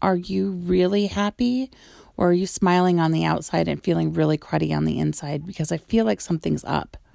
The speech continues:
And lo and behold, there was something up, and it was good for me to reach out to that person.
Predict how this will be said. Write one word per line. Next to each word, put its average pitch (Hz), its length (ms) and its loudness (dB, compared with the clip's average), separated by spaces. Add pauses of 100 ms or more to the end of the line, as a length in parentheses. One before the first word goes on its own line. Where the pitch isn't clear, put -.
(720)
And 156 200 2
lo 160 140 4
and 180 100 4
behold, 160 600 0 (1400)
there 226 140 4
was 240 180 4
something 165 360 0
up, - 260 -8 (140)
and 160 480 0
it - 80 0
was 180 180 0
good 185 200 0
for - 120 -4
me 165 100 2
to 156 100 0
reach 160 340 0
out 160 160 -2
to - 100 -12
that 127 200 -6
person. - 520 -6